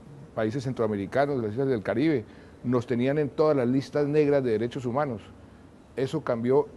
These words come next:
radicalmente, ciento ochenta grados en cuatro años.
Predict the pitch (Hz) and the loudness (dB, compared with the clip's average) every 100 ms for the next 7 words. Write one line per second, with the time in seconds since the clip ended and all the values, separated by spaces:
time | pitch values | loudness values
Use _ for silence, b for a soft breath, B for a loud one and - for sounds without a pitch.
0 | - - - - - - 123 123 123 120 | -20 -20 -20 -20 -20 -18 -8 0 0 2
1 | 135 151 165 139 113 - 160 147 156 156 | 0 0 -2 -2 -6 -2 0 0 -2 -2
2 | 143 147 139 139 131 117 117 117 151 139 | -2 2 4 2 2 -2 0 0 0 -2
3 | 107 85 | -2 -8